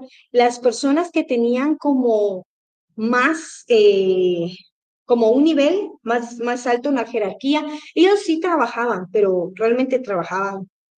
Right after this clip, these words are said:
casi nada, ¿verdad? Sino que era realmente que ellos recibían por tal razón, eh, lo que tenían que recibir, ¿verdad? Pero ellos no hacían mayor cosa. Los explotados realmente eran as-, los últimos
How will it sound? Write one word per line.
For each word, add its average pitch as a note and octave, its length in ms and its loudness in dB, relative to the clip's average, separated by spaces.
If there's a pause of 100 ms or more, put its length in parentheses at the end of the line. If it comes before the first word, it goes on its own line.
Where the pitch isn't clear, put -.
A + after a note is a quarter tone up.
(180)
casi G#3+ 280 -6
nada, E3+ 320 -6 (420)
¿verdad? F3 340 -4 (320)
Sino A3+ 380 0
que G#3 180 2
era A#3 160 4
realmente A#3 480 -2
que A3 140 -2
ellos G#3 340 0
recibían A3 960 -2 (160)
por G#3+ 220 -4
tal G3+ 200 -2
razón, G#3+ 520 -2
eh, F#3 380 -6
lo G3+ 120 0
que G#3+ 120 0
tenían G#3+ 340 -2
que B3+ 140 -2
recibir, C#4+ 480 0
¿verdad? D4+ 340 0
Pero E4+ 240 2 (400)
ellos D4 460 0
no C4 500 2
hacían B3 540 -2
mayor G#3 340 -2
cosa. F3 300 -10
Los G#3 200 -4
explotados A3+ 760 -2
realmente A#3+ 560 0
eran A#3+ 300 -4
as-, A3+ 340 -10
los G3 320 -2
últimos C4 500 -2